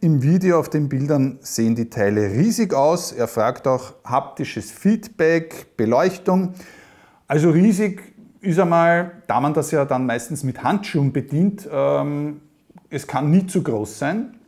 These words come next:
Äh, man kommt aber gut hin. Ja, also mit dem Daumen kommt man auf dieses Bedienfeld sehr gut hin. Das passt einmal. Äh, die Haptik an sich, auch wenn man es jetzt ohne Handschuh bedient, das, das ist sehr in Ordnung und es ist auf alle Fälle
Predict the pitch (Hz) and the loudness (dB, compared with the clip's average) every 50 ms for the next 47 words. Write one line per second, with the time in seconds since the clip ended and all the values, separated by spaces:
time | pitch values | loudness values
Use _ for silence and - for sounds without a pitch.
0 | - 143 135 135 139 147 151 151 151 143 139 - 156 - - - 190 185 185 190 | -10 -6 -4 -2 0 -2 -2 -2 -4 -4 -4 -2 -2 -4 -2 0 0 0 0 2
1 | 190 185 185 - 135 123 113 87 80 - - 131 127 165 208 196 160 170 151 151 | 0 0 0 0 -4 -4 -4 -6 -8 -12 -10 -8 -6 -4 -2 -2 -2 -2 -2 -2
2 | 147 139 - 131 107 123 165 202 220 214 190 185 - 156 147 - 170 160 156 151 | -2 -2 0 0 2 2 2 0 0 -2 -2 -4 -4 -4 -2 0 0 0 0 0
3 | - - 151 139 165 160 - - 175 - - 175 185 185 185 - 156 151 147 - | -2 -4 -8 -6 -6 -8 -8 -8 -8 -4 -2 0 0 0 0 0 -2 -4 -4 -4
4 | - 156 135 - 120 113 - - 165 208 233 226 - - - - _ - 120 123 | -2 -4 -2 -2 -4 -6 -6 -4 -2 -2 -2 -4 -6 -12 -20 -16 _ -2 -2 0
5 | 123 - - - 175 202 202 - - - 139 135 156 170 208 226 226 - - - | 0 -2 -2 -2 0 0 0 -2 -2 -2 0 0 0 0 -2 -2 -6 -10 -16 -20
6 | - - - - 139 147 147 151 147 - 170 139 131 143 - - - - 214 202 | -20 -8 -4 0 2 2 2 2 2 0 0 0 2 0 -2 -2 -6 -6 -6 -6
7 | 185 - - - 156 160 156 - - 185 202 190 - - 143 139 139 - 139 135 | -6 -8 -8 -6 -4 -4 -4 -2 0 0 0 0 -2 -6 -4 -2 -2 -2 0 -2
8 | 135 147 151 143 151 147 - 131 143 165 151 127 123 143 143 - 175 - 156 147 | -2 -2 -2 -2 -4 -4 -4 -4 -4 -2 -2 -2 -2 -4 -4 -6 -8 -8 -8 -6
9 | - 160 165 180 180 - - - 151 135 139 - - - - 147 - - 139 - | -4 -4 -4 -4 -4 -6 -8 -6 -6 -6 -6 -8 -12 -12 -10 -8 -6 -6 -6 -6
10 | - - - - - - - - 131 120 117 113 110 120 143 190 202 202 190 175 | -8 -12 -20 -20 -18 -10 -4 -2 0 0 0 0 0 0 0 -2 -2 -2 -2 -2
11 | - 190 175 - - - - _ _ _ _ _ - - 110 - 143 127 143 135 | -4 -4 -6 -6 -8 -12 -20 _ _ _ _ _ -20 -20 -10 -6 -6 -2 -2 0
12 | 143 151 151 - 151 147 156 156 | 0 0 0 -2 -2 0 0 -2